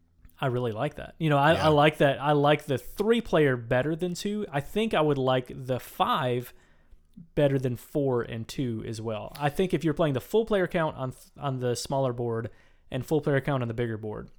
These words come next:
Speaker 1: that would be my guess.
Speaker 2: Yeah, so let's, let me talk about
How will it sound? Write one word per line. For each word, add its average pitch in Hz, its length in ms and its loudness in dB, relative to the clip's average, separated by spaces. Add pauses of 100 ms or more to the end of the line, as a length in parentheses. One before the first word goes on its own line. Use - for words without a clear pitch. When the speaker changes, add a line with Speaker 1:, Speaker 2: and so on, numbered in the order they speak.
(280)
Speaker 1:
that 160 120 4
would 156 100 2
be 160 100 2
my 131 120 2
guess. 117 500 -8 (420)
Speaker 2:
Yeah, 113 160 0
so 135 180 2
let's, 175 320 4
let 147 100 0
me 175 100 2
talk 139 260 4
about 107 320 -2